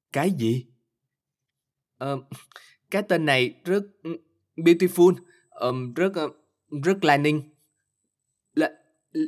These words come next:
light. Tức, tức, tức là rất, rất, rất ngầu ấy. R-, r-, dream. Hả?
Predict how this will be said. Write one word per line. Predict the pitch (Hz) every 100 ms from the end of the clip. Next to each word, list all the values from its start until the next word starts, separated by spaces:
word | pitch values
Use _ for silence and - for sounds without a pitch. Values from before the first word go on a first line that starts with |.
| -
light. | 165 170 185 202 - _ _ _ _ _ _ _ -
Tức, | 196 180
tức, | - _ _ _ 139 _ -
tức | 226 185
là | 135 123 117 _
rất, | 170 196 - _ _ _ -
rất, | 175 196 - _ -
rất | 180 196 254 190
ngầu | 143 139
ấy. | 170 254 262 _ _ _ -
R-, | 156 - -
r-, | 165 175 _
dream. | 165 175 196 220 165 - _ _ _ _ _ _
Hả? | - 113 180